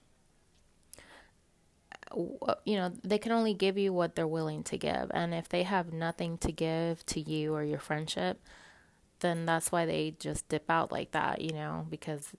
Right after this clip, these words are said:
they just have so much shit going on that any kind of,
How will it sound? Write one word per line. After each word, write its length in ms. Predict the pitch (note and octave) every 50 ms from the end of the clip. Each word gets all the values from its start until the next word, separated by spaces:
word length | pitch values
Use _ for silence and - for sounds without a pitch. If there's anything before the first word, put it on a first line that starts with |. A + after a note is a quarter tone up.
| _ -
they 180 | D#3 D#3 D3+
just 320 | D3 - D#3+ D#3 D3+ - -
have 200 | E3+ D#3 D3 -
so 140 | - - D#3
much 160 | D#3 D#3 D#3
shit 240 | - - E3 E3 -
going 300 | F#3 F#3+ G3 G3 G3+ G3+
on 340 | G3+ G3+ G3+ G3+ G3+ G3
that 400 | F3+ E3+ D#3+ D3+ D3+ D3+ - - - - - - - - - - - - - - - - _ _ _ _ _ _ - - - _
any 300 | - G3 G3 G3+ G3+ G3
kind 400 | F#3 - - - F#3+ F#3+ F#3 F3+
of, 400 | F3+ F3 E3+ E3+ D#3+ D#3+ D#3+ -